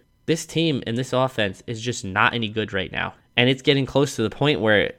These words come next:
you're gonna have to think about only getting in via the wild card because the Rays fucked up in April and they haven't fucked up since. And they're not about to let a five and a half game lead go anytime soon.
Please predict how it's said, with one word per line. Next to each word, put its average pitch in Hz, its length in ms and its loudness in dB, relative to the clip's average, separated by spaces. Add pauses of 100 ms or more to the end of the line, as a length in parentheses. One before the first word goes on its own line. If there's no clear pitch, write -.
(420)
you're 104 180 2
gonna 131 140 4
have 131 140 2
to 117 160 4
think 139 320 -2
about 117 360 4
only 135 340 4
getting 117 280 4
in 123 160 -2
via 123 200 0
the 117 100 -2
wild 127 320 2
card - 260 -8 (180)
because 123 260 0
the 117 100 0
Rays 147 240 0
fucked - 340 2
up 139 160 0
in 120 80 -4
April 127 260 2
and 113 100 0
they 101 80 0
haven't 113 200 0
fucked - 320 -4
up 107 100 -2
since. - 400 -10 (540)
And 110 120 0
they're 113 80 4
not 113 280 4
about 113 300 4
to 107 180 -8
let - 300 -2
a 98 80 -4
five 113 460 -2
and 120 100 -2
a - 20 -2
half 120 220 0
game 113 220 -2
lead 117 200 0
go 98 220 4
anytime 101 420 0
soon. 92 360 -6